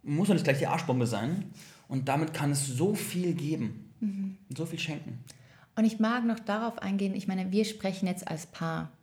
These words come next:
Speaker 2: Und ich kenne aber auch Menschen, die sich als, als Single-Poly definieren. Das heißt, sie leben grundsätzlich verschiedene Formen von Polyamorie, sind aber nicht mit einer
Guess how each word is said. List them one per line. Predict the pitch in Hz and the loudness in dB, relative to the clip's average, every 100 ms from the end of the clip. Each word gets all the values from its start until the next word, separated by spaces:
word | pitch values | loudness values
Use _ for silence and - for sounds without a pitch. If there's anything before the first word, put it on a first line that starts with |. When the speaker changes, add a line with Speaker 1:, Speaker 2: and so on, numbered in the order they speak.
| - | -2
Speaker 2:
Und | 175 | 0
ich | 170 | 0
kenne | 175 196 214 | 0 2 4
aber | 202 190 | 2 0
auch | 190 | 0
Menschen, | 170 185 190 254 226 | 2 2 2 2 2
die | 208 | 2
sich | 208 196 196 | 0 -4 -2
als, | 180 175 170 - - - - - - | 0 0 -2 -8 -14 -20 -20 -20 -10
als | - 180 185 - - - | -2 0 0 -2 -2 4
Single-Poly | 226 226 233 233 233 226 233 233 233 | 6 6 6 2 0 2 4 4 2
definieren. | 226 220 233 220 226 254 | 0 2 4 6 4 2
Das | 226 - | 0 0
heißt, | 190 190 190 | -2 -2 -4
sie | - | -2
leben | 185 190 202 185 | 2 2 2 2
grundsätzlich | 180 220 240 240 - 247 233 - - - | 2 0 0 -4 -4 -4 -4 -8 -18 -6
verschiedene | 180 175 - 220 220 226 | -4 -2 0 2 4 2
Formen | 220 - 165 170 185 202 208 | 0 -2 0 2 0 0 -2
von | - 190 190 185 | -2 -4 -4 -6
Polyamorie, | - 202 196 196 185 180 175 180 208 247 - - - | -6 -2 -2 0 0 0 0 0 0 0 -6 -18 -12
sind | - 226 240 - | 2 6 6 6
aber | 190 190 202 196 | 2 2 4 4
nicht | 196 240 - - | 6 6 4 0
mit | 208 208 | 0 2
einer | 185 185 185 185 180 | 0 2 2 2 0